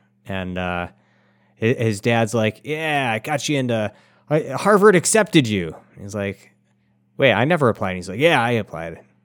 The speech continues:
"You signed my name?" "Yeah." And then they somehow get into the fact that Steve was like, "You're a Nazi." And his dad's like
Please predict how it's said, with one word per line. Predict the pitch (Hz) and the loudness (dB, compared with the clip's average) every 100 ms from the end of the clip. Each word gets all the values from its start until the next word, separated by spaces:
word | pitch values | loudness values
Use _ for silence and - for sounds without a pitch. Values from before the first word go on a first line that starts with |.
| _ - | _ -8
"You | |
signed | - 175 156 | 0 2 2
my | 160 | 0
name?" | 175 - | -4 -6
"Yeah." | 98 87 - _ _ _ _ _ _ _ _ _ - | -6 -8 -10 _ _ _ _ _ _ _ _ _ -4
And | 120 | 2
then | 151 160 | 2 4
they | 156 151 - | 6 4 2
somehow | - 185 190 190 | 0 2 2 2
get | 127 120 143 | 2 2 2
into | 151 151 | 2 2
the | 117 | 2
fact | 131 131 - | 0 0 -2
that | 131 | -6
Steve | - 139 | -2 -2
was | 135 | 0
like, | 123 - | -2 0
"You're | 131 180 | 0 0
a | |
Nazi." | 135 104 113 156 - - - - _ _ _ _ _ _ - | -2 -2 -2 -4 -6 -12 -16 -20 _ _ _ _ _ _ -2
And | - | 4
his | 175 | 6
dad's | 185 185 | 8 8
like | 190 | 6